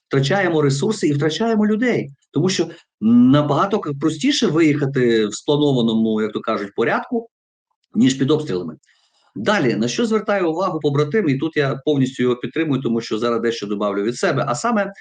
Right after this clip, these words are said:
те, що Т Р О не має достатньо тяжкого озброєння, і вони не можуть повноцінно вести бойові дії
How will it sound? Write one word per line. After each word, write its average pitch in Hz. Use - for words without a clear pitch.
те, 220
що 254
Т -
Р 175
О 233
не 202
має 214
достатньо 151
тяжкого 156
озброєння, 127
і 131
вони 170
не 175
можуть 156
повноцінно 139
вести 135
бойові 139
дії 127